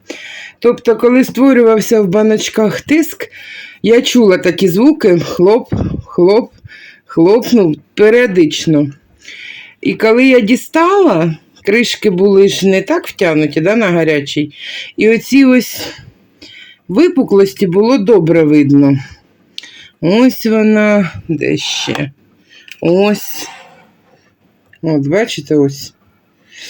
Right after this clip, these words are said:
Потім, коли воно охололо і кришки втяглися, ну, їх не так видно, ну, але я бачу.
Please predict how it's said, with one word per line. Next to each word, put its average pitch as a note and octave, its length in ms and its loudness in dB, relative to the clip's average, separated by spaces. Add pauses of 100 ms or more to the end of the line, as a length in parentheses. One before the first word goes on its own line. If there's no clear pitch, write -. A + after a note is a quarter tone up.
(220)
Потім, D#4+ 380 2
коли C4+ 220 2
воно B3+ 380 2
охололо D#4 600 2
і F#3 100 0
кришки G#3 460 0
втяглися, F#3 800 -2 (420)
ну, G#3 160 0
їх G#3+ 240 -4
не B3+ 120 2
так F#4 280 -4
видно, F#3 300 0
ну, A#3+ 220 2
але G#3 160 2
я G#3 160 0
бачу. C#3+ 520 -4